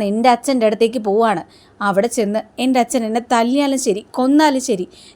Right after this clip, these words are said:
ഞാൻ അവിടെ താമസിച്ചോളാം. അല്ലാതെ ജീവിക്കാൻ അറിയാത്ത ഒരുത്തൻ്റെ കൂടെ ജീവിച്ച് കാലാകാലം നശിപ്പിക്കാൻ എന്നെ കിട്ടില്ല. അതുകൊണ്ട് തന്നെ നീ ഓർത്തോ, എന്നെ വേണമെങ്കിൽ നീ, നീ ഈ സ്വർണം കൊണ്ടേ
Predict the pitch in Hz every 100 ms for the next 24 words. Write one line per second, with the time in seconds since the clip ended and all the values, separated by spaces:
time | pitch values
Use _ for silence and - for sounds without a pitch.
0 | - 285 302 311 226 226 247 214 220 247
1 | - 202 175 - - - - 196 214 208
2 | - - 233 262 285 302 294 262 190 226
3 | 240 226 170 - _ _ - 220 220 -
4 | 254 233 208 196 226 202 - 208 226 262
5 | - - - 220 233 269 254 208 196 196
6 | _ 226 208 208 220 247 233 185 - -
7 | _ 269 277 302 311 285 - 262 220 -
8 | - _ 208 208 214 254 233 214 226 233
9 | 247 233 254 254 196 - _ _ 220 226
10 | 233 202 220 226 269 262 233 226 185 -
11 | - _ - 226 - - 262 277 254 262
12 | 233 220 262 247 233